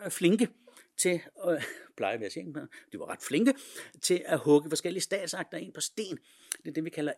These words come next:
indskrifter, og det var simpelthen den måde, man massepublicerede på i oldtiden. Så skrev man en tekst op på en sten og stillede den et sted, hvor man regnede med, at folk ville se dem. Og fra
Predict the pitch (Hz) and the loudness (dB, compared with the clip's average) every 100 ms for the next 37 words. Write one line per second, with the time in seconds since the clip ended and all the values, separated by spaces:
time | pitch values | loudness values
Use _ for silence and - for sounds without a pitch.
0 | - 170 - 147 - 143 - 135 196 220 | 4 4 4 0 0 -4 -2 -2 -2 2
1 | 220 196 156 156 156 147 131 147 180 143 | 2 2 0 2 2 4 6 8 6 4
2 | 120 120 156 175 160 143 131 - - 147 | 2 2 0 -2 -8 -6 -6 -6 -6 -6
3 | 139 143 123 131 - 147 160 - - - | -6 -2 0 0 -4 -8 -8 -8 -8 0
4 | 139 127 117 104 135 151 - 147 - 127 | 0 0 -4 -6 -4 -4 -2 -4 -2 -4
5 | - 180 - 131 - 156 147 156 123 - | -4 -8 -8 -4 -2 2 0 0 -4 -4
6 | 135 127 - 120 104 131 147 135 117 - | -6 -6 -10 -8 -2 0 0 0 -2 -4
7 | 135 - 143 120 - - - - 185 180 | -4 -4 -4 -4 -8 -20 -16 -2 -2 0
8 | 151 - - - - 175 175 | -4 -8 -18 -16 4 4 4